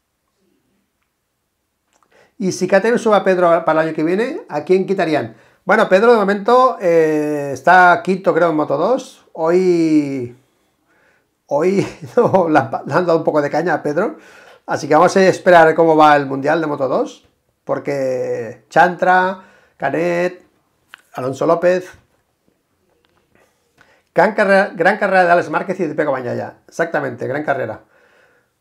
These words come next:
Va mejor la Ducati, la Ducati veintidós que la veintitrés. Hay que esperar. De momento sí. Falta la reacción de esa veintitrés, que, como el año pasado. A ver si realmente la mejoran. Pero se repite la historia.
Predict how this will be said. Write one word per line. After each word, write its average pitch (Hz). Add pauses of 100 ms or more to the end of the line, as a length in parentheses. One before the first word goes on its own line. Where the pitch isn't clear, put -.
(280)
Va 160
mejor 214
la 214
Ducati, 190 (120)
la 160
Ducati 196
veintidós 180
que 226
la 202
veintitrés. 151 (640)
Hay 165
que 208
esperar. 147 (240)
De -
momento 220
sí. - (600)
Falta 175
la 214
reacción 175
de 180
esa 180
veintitrés, 139 (140)
que, 165
como 143
el 156
año 175
pasado. 131
A 131
ver 165
si 202
realmente 175
la 180
mejoran. 127 (1600)
Pero 156
se 160
repite 170
la 160
historia. 123